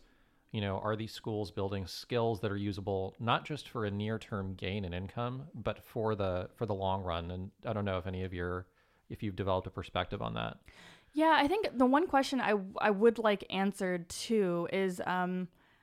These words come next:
Speaker 2: you know, I'd like to talk to a bunch of, uh, managers of people who are working with, uh, fellow Lambda School students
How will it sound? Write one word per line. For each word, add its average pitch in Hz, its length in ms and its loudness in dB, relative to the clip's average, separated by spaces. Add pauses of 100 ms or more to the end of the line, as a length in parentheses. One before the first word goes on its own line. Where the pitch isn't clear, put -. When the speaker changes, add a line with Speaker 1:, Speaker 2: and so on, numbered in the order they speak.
(100)
Speaker 2:
you - 80 4
know, 269 80 10
I'd 262 120 6
like 381 160 6
to 370 100 -4
talk 240 400 2
to 220 300 2
a 180 100 2
bunch 196 180 2
of, 196 280 -4
uh, 170 140 0
managers 170 640 0
of 170 200 -4 (180)
people 180 340 -4
who 165 320 -4
are 165 140 -4
working 170 340 -6
with, 165 160 -4 (340)
uh, - 380 -8 (160)
fellow 185 240 2
Lambda 165 260 -2
School 170 140 -8
students 165 340 -6